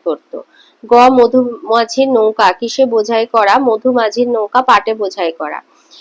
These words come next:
ঘ, শরতের মেঘের সাথীকে বলাকা। উ, আরাম কবিতার কবির নাম কি? শঙ্খ ঘোষ।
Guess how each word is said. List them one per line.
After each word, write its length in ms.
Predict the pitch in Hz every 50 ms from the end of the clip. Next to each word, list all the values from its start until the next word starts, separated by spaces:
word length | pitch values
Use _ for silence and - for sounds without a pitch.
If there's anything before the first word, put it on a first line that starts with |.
| - _ -
ঘ, 260 | 226 233 240 254 277
শরতের 460 | 285 277 285 233 220 220 220 262 254 247
মেঘের 300 | 226 214 208 247 254 254
সাথীকে 520 | - - 226 202 - - 233 - 262 285
বলাকা। 600 | 269 247 233 214 208 196 190 190 - 170 - - - _ _ _ _ _ _
উ, 160 | 254 254 262
আরাম 400 | 277 277 254 220 208 214 220 247
কবিতার 380 | - 247 233 247 247 - 254 262 -
কবির 260 | 240 220 233 247 240
নাম 240 | 240 220 202 202 220
কি? 140 | - 254 262
শঙ্খ 420 | - 262 226 214 208 214 - 233
ঘোষ। 440 | 220 208 196 165 151 - - -